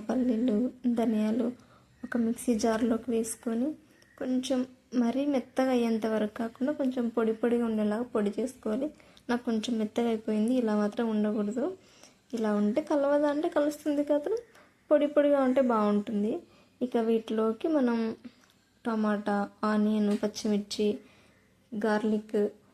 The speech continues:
ఇంకొచ్చేసి సాల్ట్ ఇప్పుడే వేసేసుకోవాలండి. మసాలా పట్టిన తర్వాత వేస్తే వేయొచ్చు, కానీ నేను ఇప్పుడే వేసేసాను, పెద్ద సాల్ట్ వేసాను. ఇక ఇవన్నీ వేసిన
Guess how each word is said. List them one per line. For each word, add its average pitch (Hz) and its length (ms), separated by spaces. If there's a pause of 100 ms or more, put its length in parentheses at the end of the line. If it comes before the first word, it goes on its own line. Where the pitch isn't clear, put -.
(360)
ఇంకొచ్చేసి 226 720 (1040)
సాల్ట్ 262 400
ఇప్పుడే 262 340
వేసేసుకోవాలండి. 208 800
మసాలా 220 400
పట్టిన 220 340
తర్వాత 214 340
వేస్తే 208 520 (320)
వేయొచ్చు, 208 440
కానీ 220 260 (480)
నేను 240 220 (120)
ఇప్పుడే 254 340
వేసేసాను, 220 460 (120)
పెద్ద 208 180 (120)
సాల్ట్ 208 380
వేసాను. 202 440 (720)
ఇక 214 80 (100)
ఇవన్నీ 208 360
వేసిన 220 280